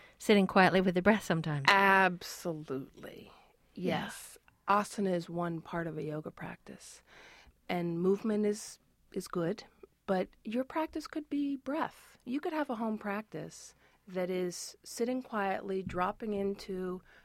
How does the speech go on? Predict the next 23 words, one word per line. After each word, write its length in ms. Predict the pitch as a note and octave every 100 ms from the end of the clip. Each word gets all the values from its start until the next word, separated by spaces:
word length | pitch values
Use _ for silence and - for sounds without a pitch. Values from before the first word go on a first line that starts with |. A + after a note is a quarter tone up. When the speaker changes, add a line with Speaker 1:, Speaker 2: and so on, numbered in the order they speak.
| _
Speaker 2:
your 160 | F#3+ F3
body, 640 | E3+ F3 F3+ F3+ F3 F3
sitting 400 | E3+ - F3+ F#3
on 220 | F3 F3
a 40 | F3+
chair, 580 | - F3+ D#3+ D#3 D#3+ F3 - - - - _ _
and 120 | F#3+ G3
then 120 | G3+
attending 500 | G#3 G#3+ G#3 A3 A#3+
to 140 | -
your 100 | A#3
breath, 640 | G#3 F3 E3 G3+ - - _ _ _ - _ - _
checking 320 | A3 G#3 A3+
in 360 | A3 A3 A3 A3+ - - - -
to 120 | -
see 240 | G#3 A3+ A3
what's 300 | G3+ G#3 G3+
real 220 | G#3+ A3+
for 160 | -
you 180 | F#3+ E3+
at 140 | D#3+ D#3+
that 200 | E3+ F3
moment, 480 | D#3 D#3 D3+ D3+